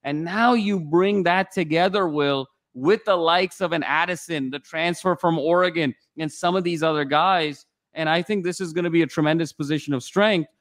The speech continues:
And not only that, Will, they are going to be playing a little bit more relaxed, in my opinion, in twenty twenty-four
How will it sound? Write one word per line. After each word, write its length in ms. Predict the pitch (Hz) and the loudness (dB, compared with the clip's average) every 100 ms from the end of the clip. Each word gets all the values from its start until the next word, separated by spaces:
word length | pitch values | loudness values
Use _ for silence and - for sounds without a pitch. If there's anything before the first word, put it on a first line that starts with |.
| _ - | _ -6
And 160 | 160 | -4
not 220 | 175 220 240 | -2 0 0
only 300 | 226 180 143 | 0 0 0
that, 340 | 165 247 151 | 0 0 0
Will, 280 | 147 131 123 _ _ 131 | -2 -2 -4 _ _ -12
they 320 | 127 196 240 | -4 0 2
are 140 | 226 | 2
going 400 | 160 175 233 254 | 0 0 2 0
to 120 | 254 | -2
be 160 | 208 196 | -4 -6
playing 640 | - 190 202 240 226 196 - | -4 0 0 0 0 -2 0
a 80 | 156 | 0
little 460 | 165 170 208 254 240 | 2 2 2 2 0
bit 160 | 220 | 0
more 280 | 185 190 196 | 0 0 2
relaxed, 540 | 160 147 180 180 - | 2 2 0 0 -6
in 100 | 160 | -4
my 180 | 147 156 | -2 0
opinion, 420 | 147 - 175 190 | -2 -4 -2 2
in 100 | 160 | 2
twenty 240 | 139 156 147 | 0 0 -2
twenty-four 640 | 147 143 139 170 190 139 | 0 -2 0 2 2 0